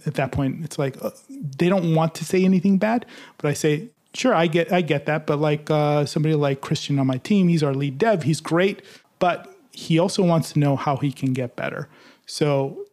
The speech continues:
I go out of my way to let him know, because nobody's perfect, how he can improve. So what would they say? Like, in your opinion, that would be, and usually though, they, they know, they've, because they've,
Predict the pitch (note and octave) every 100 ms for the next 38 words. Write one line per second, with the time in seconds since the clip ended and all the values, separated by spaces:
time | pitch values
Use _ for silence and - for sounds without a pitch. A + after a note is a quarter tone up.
0 | _ F3+ D3 D3 C#3 C3+ C#3 D#3 A3 A3
1 | A3 - D#3+ C#3+ C#3 D3 - D3 C3+ B2
2 | C#3 G#3+ A#3 - D3+ D#3+ E3+ D#3+ C#3 C3
3 | - F3 - F#3 - C#3+ B2 C#3 C#3+ C#3
4 | - C#3+ A#2+ D3+ C#3+ - - - _ _
5 | C3 B2+ D3+ G3+ - - D3 D3 B2+ A#2
6 | C#3+ C#3+ - - D3+ G3 A#3 - - _
7 | _ _ _ _ _ _ D3+ C3+ D3 C#3+
8 | C#3 B2+ - D#3 D#3 D3+ D3+ C#3 B2+ A#2+
9 | C3 - - - E3 D#3 A#3 B3 G3+ E3
10 | C3+ C#3 C#3+ C#3+ C#3 E3 D#3+ C#3 E3 A3
11 | - C#3 D#3 D3 - D3+ D#3 D3 D3 C#3
12 | -